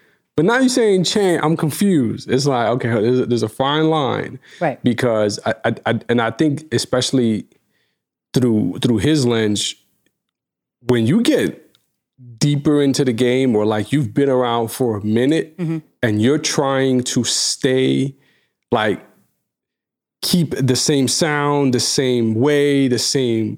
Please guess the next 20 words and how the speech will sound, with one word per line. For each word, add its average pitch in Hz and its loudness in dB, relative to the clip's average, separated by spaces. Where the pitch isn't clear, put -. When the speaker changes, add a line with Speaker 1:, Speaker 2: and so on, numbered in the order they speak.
Speaker 1:
everything, 170 0
the 101 0
same 113 0
look. 160 0
Like, 120 -2
I 135 0
still 160 0
want 139 0
this 143 0
to - -2
be 127 0
the 127 2
way 123 0
that 117 0
works 120 -2
twenty-five 123 -2
years 110 0
later. 120 0
It's 104 -2
like, 101 -2